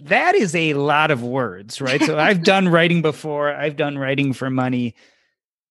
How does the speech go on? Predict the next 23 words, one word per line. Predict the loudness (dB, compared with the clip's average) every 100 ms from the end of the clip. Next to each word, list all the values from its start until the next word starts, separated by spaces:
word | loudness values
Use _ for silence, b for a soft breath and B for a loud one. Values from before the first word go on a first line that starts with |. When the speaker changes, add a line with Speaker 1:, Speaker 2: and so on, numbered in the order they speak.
| _
Speaker 1:
It | 0 0 -2 0
begs | 0 2 -2
the | -2 -2
question, | 0 0 0 -2 -2 -2 0 -4 -6 -10 _ 0
okay, | 2 4
let's, | 2 0 -2 -10 _
you | -4 0
know, | 0 -2 -12 _ _ -4
I | 0 2
believe | 4 2 0
you. | -6 -12 -4
I | -2
think | 0 -2
you | -2
do | -2 2
this. | 2 2
I | 0
think | 0 -2
you | 0
make | 0 2
this | -2 0
Speaker 2:
<laughs> | 0
Speaker 1:
money. | 0 0